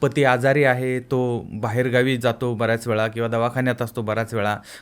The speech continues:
घरी हे जे प्रॉब्लेम असतात, मग त्याच्यामुळे मग आता ही त्याच्या प्रेमात पडते, तो तिच्या प्रेमात पडतो, यांचे अनैतिक संबंध सुरू होतात. आता ज्या ज्या वेळेस पती घरी नसायचा, त्या त्यावेळेस ती मुस्कान तिच्या प्रियकराला घरी बोलवायची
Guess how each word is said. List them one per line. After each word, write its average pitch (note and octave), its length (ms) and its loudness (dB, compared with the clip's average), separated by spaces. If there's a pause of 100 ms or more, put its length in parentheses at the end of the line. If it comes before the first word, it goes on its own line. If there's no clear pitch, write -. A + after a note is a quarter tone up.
घरी C3 240 2
हे C3+ 160 0
जे C#3 80 2
प्रॉब्लेम C3+ 420 0
असतात, A2+ 260 -4
मग B2 140 -4
त्याच्यामुळे B2 460 -2
मग A#2+ 140 -4
आता A#2 160 -4
ही B2+ 160 -4
त्याच्या C3+ 280 -4
प्रेमात C3 280 -4
पडते, C3 420 -4 (360)
तो D3 80 6
तिच्या C#3+ 260 0
प्रेमात B2 300 0
पडतो, C3+ 420 -4
यांचे A#2+ 360 -2
अनैतिक A2+ 440 -2
संबंध G#2 400 -4
सुरू F#3+ 320 2
होतात. G#2 240 -6 (640)
आता - 180 2
ज्या E3 220 6
ज्या E3+ 180 4
वेळेस C3+ 260 0
पती C3+ 520 -4
घरी C#3+ 280 2
नसायचा, A#2 480 -2
त्या D3 200 0
त्यावेळेस B2 440 0
ती B2+ 60 -2
मुस्कान B2 480 -2
तिच्या C3 200 -4
प्रियकराला A#2+ 580 -2
घरी C3 240 4
बोलवायची C3 540 0